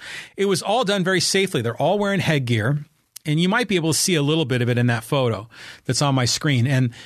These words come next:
that photo, by the way, is from one of their other events, but the, the, the, uh, the boxing ring looked exactly like the one that's on the screen.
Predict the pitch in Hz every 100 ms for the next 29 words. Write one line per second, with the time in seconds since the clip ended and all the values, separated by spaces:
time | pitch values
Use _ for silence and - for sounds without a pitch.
0 | - _ 160 190 - - 185 165 147 139
1 | 139 135 131 131 165 151 147 127 123 151
2 | 127 110 175 123 - 147 170 156 139 143
3 | 120 180 - 143 143 131 120 113 120 _
4 | 139 117 214 - 202 151 143 139 143 123
5 | 160 135 117 104 147 196 180 147 143 151
6 | 131 127 120 131 113 - 135 101